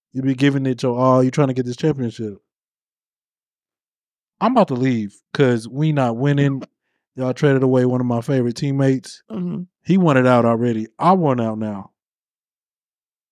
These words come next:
Speaker 1: Y'all go wait three months to trade me before the season starts? Cool, you done gave this team everything you got.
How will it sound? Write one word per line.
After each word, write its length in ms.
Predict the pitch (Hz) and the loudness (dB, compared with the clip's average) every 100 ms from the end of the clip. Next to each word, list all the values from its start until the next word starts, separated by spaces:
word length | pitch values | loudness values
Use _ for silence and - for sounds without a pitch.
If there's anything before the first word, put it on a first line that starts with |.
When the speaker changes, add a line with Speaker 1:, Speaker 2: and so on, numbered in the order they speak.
| _ _ _ _ _ _ - | _ _ _ _ _ _ -2
Speaker 1:
Y'all 140 | 135 | 0
go 380 | 131 120 113 113 _ _ _ _ | 2 2 0 -8 _ _ _ _
wait 360 | - 135 131 - | 0 0 0 -2
three 160 | 139 143 | -2 0
months 460 | 143 170 - - | 2 0 -2 -10
to 120 | - | -12
trade 300 | 127 143 151 | -2 2 2
me 220 | 175 180 190 _ _ _ _ _ _ - | 2 -2 -4 _ _ _ _ _ _ -16
before 260 | 120 131 | -6 -4
the 60 | 123 | -4
season 340 | 123 147 143 | -4 -6 -8
starts? 540 | 143 160 160 151 - - _ _ _ _ _ _ - | -6 -2 -2 -4 -12 -20 _ _ _ _ _ _ -2
Cool, 220 | 208 151 | 2 4
you 100 | 156 | 4
done 100 | 160 | 4
gave 160 | 143 135 | 4 4
this 120 | 135 | 2
team 260 | - 127 120 | -2 -6 -6
everything 360 | 131 139 135 135 | -6 -4 -6 -6
you 180 | 131 | -4
got. 240 | 123 113 | -2 -2